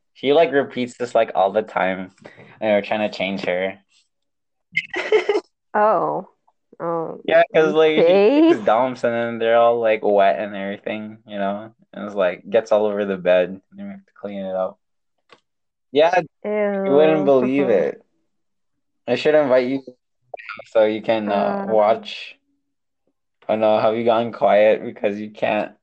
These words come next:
Speaker 1: stand this, or you've gone quiet because it's too gross?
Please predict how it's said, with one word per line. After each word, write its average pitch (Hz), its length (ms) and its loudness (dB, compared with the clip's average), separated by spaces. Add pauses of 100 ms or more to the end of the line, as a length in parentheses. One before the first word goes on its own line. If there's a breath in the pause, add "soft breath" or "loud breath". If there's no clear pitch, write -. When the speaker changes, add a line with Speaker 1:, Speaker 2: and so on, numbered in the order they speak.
(680)
Speaker 1:
stand 101 460 -6
this, 156 320 2
or 110 200 0
you've 107 220 -4
gone 107 320 0
quiet 98 640 0
because 92 460 -6
it's 92 100 -20
too 101 220 -12
gross? 87 440 -4